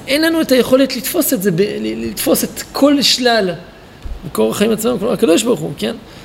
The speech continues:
אין לנו יכ-, את היכולת לתפוס את כלל ה-, את כ-, את כל ה-, את כ-, את כל האופנים, את כל ה-, את כל הדרכים. אה,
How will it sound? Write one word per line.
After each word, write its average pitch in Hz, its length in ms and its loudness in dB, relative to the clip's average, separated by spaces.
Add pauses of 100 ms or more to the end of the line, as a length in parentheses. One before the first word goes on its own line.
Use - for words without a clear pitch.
(160)
אין 226 100 2
לנו 262 200 4
יכ-, 220 180 2
את - 120 -2
היכולת 214 340 4
לתפוס - 320 -4
את - 100 -12
כלל 208 400 2
ה-, 180 280 0 (520)
את 151 160 -4
כ-, - 80 0 (460)
את 156 120 -10
כל 202 260 4
ה-, 165 420 0
את 147 100 -4
כ-, - 280 -10
את - 100 -8
כל 185 240 2
האופנים, 165 920 4
את 135 120 -2
כל 165 240 2
ה-, 156 380 0 (380)
את - 80 -16
כל 196 120 6
הדרכים. 160 560 2 (800)
אה, 139 60 6